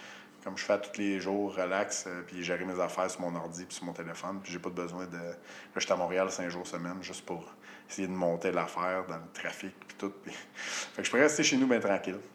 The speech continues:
Mais c'est deux belles promotions. Puis New Era, c'était l'idée que, vu que là, on pouvait pas opérer encore,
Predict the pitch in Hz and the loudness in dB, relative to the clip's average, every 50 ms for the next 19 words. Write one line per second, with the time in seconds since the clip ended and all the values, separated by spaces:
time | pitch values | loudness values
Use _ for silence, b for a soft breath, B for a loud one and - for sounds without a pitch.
0 | - - - - - - 101 101 101 98 - - 101 101 113 127 139 131 123 123 | -20 -18 -16 -14 -4 2 4 4 6 6 4 2 2 4 6 6 8 10 8 8
1 | 127 120 113 107 104 98 - - 113 123 147 143 - 147 156 160 160 165 156 139 | 8 8 4 6 6 6 6 6 6 6 6 6 6 4 6 8 8 10 10 10
2 | 123 120 127 151 170 175 165 - - 123 127 131 123 113 110 113 127 131 151 165 | 10 10 10 10 10 10 6 4 4 4 4 6 4 2 4 6 8 8 8 6
3 | 156 127 113 107 107 123 143 - 135 120 127 127 120 123 - 101 98 - 120 117 | 6 6 4 6 6 2 6 8 8 8 8 6 6 8 6 6 8 8 4 4
4 | 113 - 104 98 95 98 98 92 - 104 120 147 151 B | 6 6 6 6 8 6 4 6 8 8 8 8 8 B